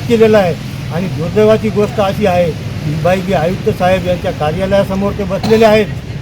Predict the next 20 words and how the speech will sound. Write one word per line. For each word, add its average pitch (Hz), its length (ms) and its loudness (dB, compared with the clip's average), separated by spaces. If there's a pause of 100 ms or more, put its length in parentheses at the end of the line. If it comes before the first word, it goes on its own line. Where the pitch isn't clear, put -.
परंतु 202 320 -2 (160)
अद्याप 196 340 2 (100)
चार 196 180 0
दिवसात 214 400 2 (380)
एकही 233 380 4
अधिकारी 220 640 2
किंवा 196 220 -2
कर्मचारी 208 680 0 (320)
यांनी 190 220 -2
अजूनपर्यंत 185 680 -4 (100)
त्यांची 180 240 -6
दखल 165 420 0
घेतली 196 300 0
नाही. 180 180 0 (520)
जर 220 180 6 (420)
आज 196 280 2
येथे 220 260 2 (180)
आमचे 196 260 0
आदिवासी 208 500 2
बांधव 202 380 2